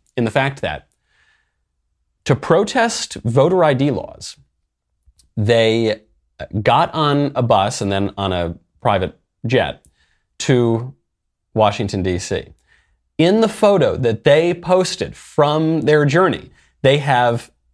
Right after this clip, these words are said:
a twelve pack of Miller Lite, which they needed an I D to purchase.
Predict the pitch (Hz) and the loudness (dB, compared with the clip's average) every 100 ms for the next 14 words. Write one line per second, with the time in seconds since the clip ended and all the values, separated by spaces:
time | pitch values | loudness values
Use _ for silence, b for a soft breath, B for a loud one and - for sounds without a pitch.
0 | _ 117 110 - 180 180 - 101 98 101 | _ -2 0 2 2 2 0 -2 -2 -2
1 | 113 131 131 117 127 71 - _ _ _ | 0 2 2 2 2 0 -8 _ _ _
2 | _ _ _ _ _ _ - 143 226 277 | _ _ _ _ _ _ 0 4 4 2
3 | - 220 226 214 220 220 208 202 202 180 | 2 2 2 2 4 4 2 2 2 2
4 | 214 202 185 202 208 160 107 - | 2 2 0 2 2 0 0 -2